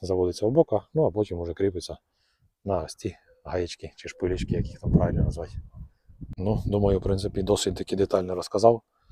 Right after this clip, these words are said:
Ну, кого ще що, що не зрозуміло, запитуйте. Залюбки відповім вам на це питання. Ще згадав, е, цей ось каркас, ну, тобто цей на три панельки,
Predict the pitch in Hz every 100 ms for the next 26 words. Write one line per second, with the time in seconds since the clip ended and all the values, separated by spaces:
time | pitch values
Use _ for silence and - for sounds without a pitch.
0 | - - - - - 92 95 92 87 90
1 | - 90 - - - 98 95 95 95 110
2 | 92 87 90 104 95 85 - _ _ _
3 | _ _ _ 95 92 90 107 95 - 82
4 | - 92 87 80 78 - - - 85 82
5 | - _ - - _ _ _ - - 90
6 | 90 95 90 - _ - - _ _ -
7 | 90 87 76 - - 101 92 87 - 101
8 | - 156 - - - - 98 - - _
9 | _ _ - 104 92 90 143 123 120 107
10 | - 90